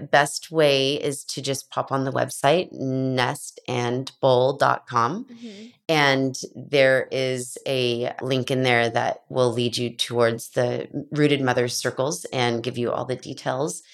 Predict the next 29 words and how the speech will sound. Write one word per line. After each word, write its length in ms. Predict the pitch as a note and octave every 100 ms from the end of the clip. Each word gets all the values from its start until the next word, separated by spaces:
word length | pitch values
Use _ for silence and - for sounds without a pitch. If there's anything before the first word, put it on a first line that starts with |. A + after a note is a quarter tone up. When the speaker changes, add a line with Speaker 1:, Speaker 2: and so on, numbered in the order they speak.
| - - -
Speaker 1:
But 200 | C#3 D3
the 60 |
main 280 | C3 C3 C3+
idea 460 | C#3 C3+ C3 D3 D3+
is 260 | C3+ B2+ -
to 180 | - C3+
weave 340 | B2 C3 -
connection 840 | - C3+ A#2+ - C#3 C#3 C#3 -
with 140 | C3 F3+
Speaker 2:
Yeah. 240 | A3+ F#3+
Speaker 1:
each 180 | C3 -
other 480 | C3 C3 C#3+ F3+ -
and 400 | C#3+ B2+ B2 B2 - - - -
resources 560 | C3+ C3+ - B2+ C#3 B2+
in 80 | B2+
the 80 | B2
community 600 | - B2 B2 C3 B2+ B2+
that 280 | C3 C#3 -
we 500 | C3+ B2 B2 B2+ C#3 -
may 220 | C3+ A#2+
need. 480 | A#2 C#3+ C3+ C#3+ D3 _
We're 180 | C4 C#3
Speaker 2:
Mm-hmm. 120 | B2+ B2
Speaker 1:
really 260 | B2 B2
trying 400 | B2 B2+ A#2+ B2
to 120 | B2 C3
bring 280 | C3 B2+
the 80 | C3
revillaging 920 | C3 B2+ B2 B2 B2 B2 B2+ B2 B2+